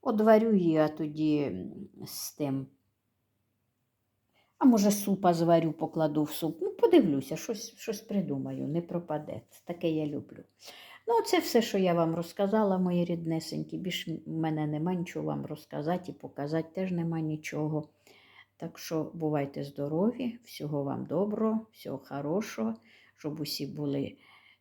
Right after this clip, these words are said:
е, щасливі, здорові і все, щоб було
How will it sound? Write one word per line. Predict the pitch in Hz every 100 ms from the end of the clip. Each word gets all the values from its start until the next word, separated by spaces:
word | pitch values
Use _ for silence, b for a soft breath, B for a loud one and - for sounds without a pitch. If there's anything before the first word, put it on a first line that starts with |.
| _
е, | 147 143 139 139 131 -
щасливі, | - - 120 - 147 190 214 233 226 -
здорові | - 147 143 135 135 160 202 220 226 - _
і | 160 165 170 - _
все, | - 156 165
щоб | - 165 165
було | 147 139 143